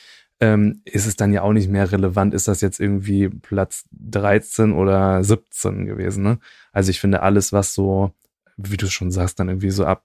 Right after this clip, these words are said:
der Top zehn, vielleicht Top zwanzig ist, ähm, das sind ja trotzdem noch super Spiele und dann sind es ja wirklich nur noch Feinheiten, die wahrscheinlich darüber entschieden haben, ob es jetzt,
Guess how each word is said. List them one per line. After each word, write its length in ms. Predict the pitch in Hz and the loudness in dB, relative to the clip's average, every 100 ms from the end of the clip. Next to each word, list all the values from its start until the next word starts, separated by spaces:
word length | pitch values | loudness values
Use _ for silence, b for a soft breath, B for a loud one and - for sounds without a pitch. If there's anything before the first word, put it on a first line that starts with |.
| - | -8
der 340 | 101 98 95 b b b b b | -6 -4 -6 b b b b b
Top 260 | - 104 - | -2 -2 -2
zehn, 360 | - 101 101 101 | -2 4 4 4
vielleicht 240 | 98 95 | 0 0
Top 200 | 104 - | -4 -4
zwanzig 560 | - 101 104 104 104 101 | -2 2 2 2 -2 0
ist, 300 | 101 - - | -2 -2 -4
ähm, 300 | 101 95 - _ _ | -2 -2 -6 _ _
das 160 | - 92 | -10 -2
sind 80 | 101 | 0
ja 80 | 90 | 0
trotzdem 360 | - 107 110 | -2 0 2
noch 100 | 98 | 0
super 320 | 92 110 98 | 0 0 0
Spiele 560 | 90 - 110 104 101 107 | 0 -2 0 2 2 2
und 240 | - 95 | -2 -4
dann 160 | 98 98 | 0 0
sind 100 | 101 | 0
es 80 | 95 | -2
ja 140 | 95 | -2
wirklich 220 | 101 101 | -2 -2
nur 100 | 101 | 0
noch 120 | 95 92 | -2 -2
Feinheiten, 840 | - 98 104 95 92 95 101 98 | 0 4 4 4 0 0 -2 -2
die 300 | 95 95 95 B B B B | 0 0 0 B B B B
wahrscheinlich 300 | 107 101 98 | 0 2 2
darüber 320 | 95 98 98 | 2 2 2
entschieden 440 | 90 92 101 101 92 | 0 0 -2 0 0
haben, 240 | 92 95 | 2 2
ob 200 | - - | 0 -2
es 140 | 101 | -4
jetzt, 500 | 98 - - - - | -2 -2 -4 -12 -18